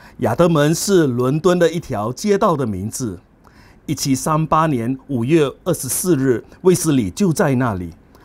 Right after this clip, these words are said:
亚德门就是他经历心灵奇妙温暖的地方。多奇妙啊！若我们的心也能经历奇异的温暖，该多好！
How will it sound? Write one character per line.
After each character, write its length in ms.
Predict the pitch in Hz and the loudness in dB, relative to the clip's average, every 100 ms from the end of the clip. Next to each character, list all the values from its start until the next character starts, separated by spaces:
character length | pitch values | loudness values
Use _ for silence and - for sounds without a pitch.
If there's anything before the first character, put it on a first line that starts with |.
| - - | -20 -10
亚 140 | - 107 | -4 2
德 120 | 156 | 4
门 200 | 160 147 | 4 4
就 140 | 196 | 2
是 140 | 175 180 | 2 0
他 240 | 143 151 | 0 -2
经 280 | 147 208 185 | -2 -2 0
历 160 | 185 127 | 0 -2
心 440 | - 214 196 190 | -2 0 2 2
灵 260 | 135 123 135 | 2 0 -2
奇 260 | - 131 | -6 -4
妙 220 | 165 208 | 0 2
温 320 | 127 139 208 196 | 2 4 4 4
暖 180 | 101 | 2
的 280 | 92 113 101 - _ | -2 -2 -4 -10 _
地 140 | 139 | -4
方。 320 | 98 104 87 95 - _ _ _ - - - - - - - - _ - _ _ _ _ _ - | -2 -2 -2 -8 -18 _ _ _ -20 -20 -20 -20 -20 -20 -20 -20 _ -20 _ _ _ _ _ 2
多 200 | 135 131 | 4 4
奇 220 | - 113 | 2 2
妙 300 | 135 143 113 | 4 6 4
啊！ 280 | 113 98 - - - - | 2 -2 -8 -20 -20 -12
若 220 | 127 139 | 0 2
我 100 | 131 | 4
们 160 | 120 120 | 2 2
的 100 | 139 | 0
心 480 | - 180 160 160 156 - | 2 4 4 4 -2 -4
也 140 | 131 113 | -2 0
能 300 | 113 113 107 | -2 -2 -4
经 300 | - 139 135 | 0 4 4
历 160 | 123 | 4
奇 260 | - - 110 | 0 -2 0
异 140 | 139 | 0
的 100 | 127 | 2
温 240 | 117 135 135 | 4 4 4
暖， 240 | 120 98 - - | 2 -2 -10 -4
该 240 | 135 143 | 0 0
多 320 | - 131 101 135 | -2 -4 -2 -2
好！ 320 | 127 92 | 0 -2